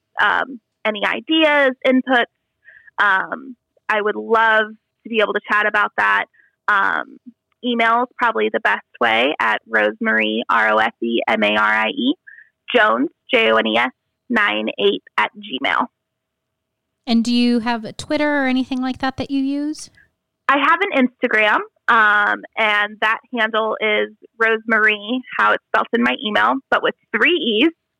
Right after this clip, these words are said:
Speaker 1: and then Jones.
Speaker 2: Great. Thank you so much for being here with
Speaker 1: Thank
Speaker 2: us today.
Speaker 1: you.
Speaker 2: I feel like this was a really important episode, and, y-, you know, it's, it's, I think, f-, filled with a lot of things that,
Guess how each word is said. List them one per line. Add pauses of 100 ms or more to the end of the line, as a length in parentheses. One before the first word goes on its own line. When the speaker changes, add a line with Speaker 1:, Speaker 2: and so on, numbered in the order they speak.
(580)
Speaker 1:
and
then
Jones. (1160)
Speaker 2:
Great.
Thank
you
so
much
for
being
here
with
Speaker 1:
Thank
Speaker 2:
us
today.
Speaker 1:
you.
Speaker 2:
I
feel
like
this
was (400)
a
really
important
episode, (440)
and, (200)
y-,
you
know,
it's,
it's, (120)
I
think, (200)
f-,
filled
with
a
lot
of
things
that,